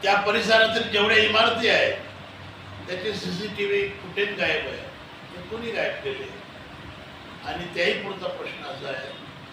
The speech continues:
की नऊ जूनला रात्री गॅलेक्सी अपार्टमेंट मालवणी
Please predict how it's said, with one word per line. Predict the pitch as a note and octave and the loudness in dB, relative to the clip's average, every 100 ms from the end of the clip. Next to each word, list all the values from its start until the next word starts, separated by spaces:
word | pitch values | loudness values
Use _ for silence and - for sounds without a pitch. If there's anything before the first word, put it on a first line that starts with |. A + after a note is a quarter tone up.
| - - - - - - - | -16 -16 -14 -14 -16 -16 -10
की | F#3 A#3 | -6 -2
नऊ | G3+ G3+ A#3+ | 4 6 6
जूनला | A#3 A3+ A#3 A3+ A3+ A#3 A#3+ A#3+ - - - - - - - | 4 4 2 6 8 10 10 6 -4 -12 -14 -14 -14 -12 0
रात्री | E3 F#3 - G#3+ G#3 A3+ G#3 - - - - - - - - - - - - - - - - - - - - - - - - - - - - | 4 4 4 4 4 4 0 -6 -12 -14 -14 -14 -14 -14 -14 -14 -14 -14 -14 -14 -14 -12 -12 -12 -12 -12 -12 -12 -12 -12 -12 -12 -14 -14 2
गॅलेक्सी | E3+ F3+ A3+ G3 A#3 | 8 8 8 6 10
अपार्टमेंट | G3+ G#3 G#3+ G#3+ G#3+ G#3 G3+ - - - - - - - - - - - | 10 10 6 6 6 6 4 0 -8 -12 -12 -12 -12 -14 -14 -14 -14 0
मालवणी | D#3 E3 G#3 G3+ F#3+ C3+ A#2+ | 4 6 6 4 2 0 -2